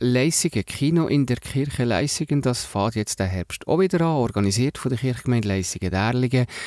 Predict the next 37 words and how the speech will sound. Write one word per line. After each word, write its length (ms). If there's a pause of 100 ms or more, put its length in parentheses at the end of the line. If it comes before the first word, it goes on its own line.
(260)
Der 100
erste 220
Film 380
von 420
diesem 280
Herbst, 360
der 220
ist 240
der 120
Freitag 360
am 120
achtzehnten 500
Oktober 480
am 100
Abend 320
um 60
halb 160 (100)
acht. 280
Gezeigt 640
wird 280
«Le 160 (100)
Tout 260
Nouveau 460 (140)
Testament», 680 (140)
eine 100
Komödie, 680 (500)
wo 80
Gott 260
mit 140
seiner 280
Tochter 380
in 160
einer 140
Wohnung 300
zu 160
Brüssel 440
wohnt. 420